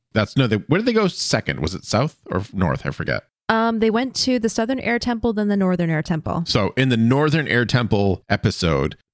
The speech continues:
Speaker 1: there was a specific cable provider, T V provider, that mislabeled it on the T V guide when it was airing.
Speaker 2: Oh, no.
Speaker 1: Guess what? They did it again.
Speaker 2: No.
Speaker 1: When this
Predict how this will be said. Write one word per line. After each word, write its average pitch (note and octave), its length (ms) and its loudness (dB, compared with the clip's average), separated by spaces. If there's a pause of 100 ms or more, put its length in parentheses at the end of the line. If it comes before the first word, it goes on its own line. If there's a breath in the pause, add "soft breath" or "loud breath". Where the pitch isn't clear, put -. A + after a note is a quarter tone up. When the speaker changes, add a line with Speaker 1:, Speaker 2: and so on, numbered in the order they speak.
(140)
Speaker 1:
there A#2 140 4
was A#2 160 2
a G2 220 4
specific - 720 0
cable A#2+ 400 2
provider, D2+ 600 0
T - 200 0
V F#2+ 100 4
provider, D#2 540 0
that D#2+ 540 -2
mislabeled G2 800 2
it D3+ 180 0 (180)
on F#2 220 2
the F2 60 2
T F#2 180 0
V F2 160 2
guide F2 320 0
when G2 120 2
it F2 40 4
was F2 140 2
airing. A2+ 440 2 (220 loud breath)
Speaker 2:
Oh, A#3 180 2
no. A3 460 2 (120)
Speaker 1:
Guess - 260 0
what? G#2 400 2 (120)
They E2+ 340 2
did F2 280 0
it G2+ 120 4
again. F2 600 0
Speaker 2:
No. C#4 500 2
Speaker 1:
When G#2+ 220 4
this B2+ 260 2